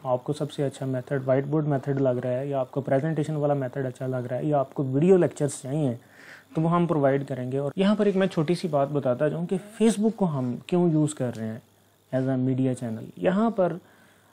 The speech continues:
बात करते हैं कि बहुत सारे बच्चे ऐसे हैं कि जिनकी YouTube पर access नहीं, बहुत सारे ऐसे बच्चे हैं जिनको Zoom इस्तेमाल करना नहीं आता, बहुत सारे बच्चे ऐसे हैं जो Google Meet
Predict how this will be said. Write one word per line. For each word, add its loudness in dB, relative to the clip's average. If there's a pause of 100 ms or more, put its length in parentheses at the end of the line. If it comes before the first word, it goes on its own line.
(180)
बात 4
करते -4
हैं -4
कि 0
बहुत 0
सारे 0
बच्चे -2
ऐसे -2
हैं -4
कि -2
जिनकी 0
YouTube 0
पर -4
access -6
नहीं, -8 (260)
बहुत 0
सारे 0
ऐसे -2
बच्चे -4
हैं -4
जिनको -2 (120)
Zoom 0
इस्तेमाल -2
करना -4
नहीं -4
आता, -8
बहुत -2
सारे -2
बच्चे -4
ऐसे -4
हैं -4
जो -2
Google -2
Meet -2